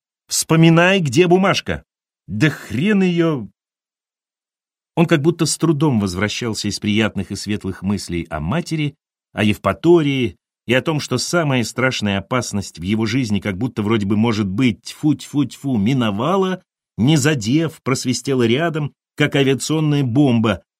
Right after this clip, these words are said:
но не накрыла с головой. Мать будет жить, поедет в Завидово, а там зацветет сирень, и рано или поздно он отвезет ее к морю,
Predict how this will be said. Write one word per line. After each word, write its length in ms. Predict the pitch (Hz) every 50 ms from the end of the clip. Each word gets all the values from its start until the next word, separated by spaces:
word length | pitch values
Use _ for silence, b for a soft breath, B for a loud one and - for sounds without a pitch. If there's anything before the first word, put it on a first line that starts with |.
| _ _
но 160 | - 143 156 147
не 200 | 143 143 147 151
накрыла 460 | 160 160 156 - 165 165 147 139 131
с 100 | 110 104
головой. 540 | 117 135 139 135 123 107 92 78 71 - _ _ _ _ _ _ _ _ _ _ _
Мать 560 | 85 101 143 175 196 190 - - - - _ _ _ _ _ -
будет 520 | 82 90 113 127 127 131 131 - _ _ _ _
жить, 500 | - 69 71 78 92 92 85 - - - _ _ _ _ _ _ _
поедет 460 | 113 113 107 123 139 127 139 127 113
в 60 | 87
Завидово, 640 | 85 82 113 117 107 113 127 123 123 120 120 117 - _ _ _ _ _ _ _ _ _
а 120 | 92 -
там 220 | - 151 147 139 107
зацветет 600 | 90 110 98 - 113 113 110 - 104 90 - -
сирень, 600 | - - - 85 95 135 175 170 160 151 123 107 - _ _ _ _ _ _ _ -
и 120 | 170 175
рано 300 | 175 175 175 160 160 160
или 120 | 151 147 139
поздно 360 | - 190 214 175 139 135 131
он 140 | 123 117 113
отвезет 400 | - 113 120 113 143 165 147 143
ее 140 | 131 131 -
к 80 | -
морю, 560 | 101 98 104 113 139 147 143 131 127 123 113